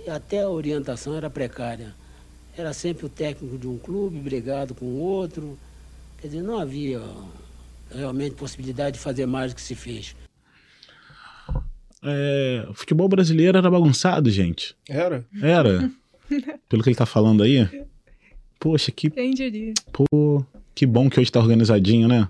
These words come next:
Speaker 3: Né? Pô.
Speaker 2: <laughs> É muito maneiro, ele tem uma,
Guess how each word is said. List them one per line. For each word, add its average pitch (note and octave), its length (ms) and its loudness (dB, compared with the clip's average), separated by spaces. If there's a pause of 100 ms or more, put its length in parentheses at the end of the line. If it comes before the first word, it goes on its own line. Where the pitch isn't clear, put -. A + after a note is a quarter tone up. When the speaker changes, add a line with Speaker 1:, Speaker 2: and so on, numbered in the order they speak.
Speaker 3:
Né? C3+ 160 -12 (120)
Pô. G3+ 200 -12 (120)
Speaker 2:
<laughs> G#2+ 1160 2 (840)
É A2+ 280 4
muito B2+ 260 6
maneiro, A#2+ 320 6
ele G#2+ 140 6
tem G#2+ 120 4
uma, A2 140 4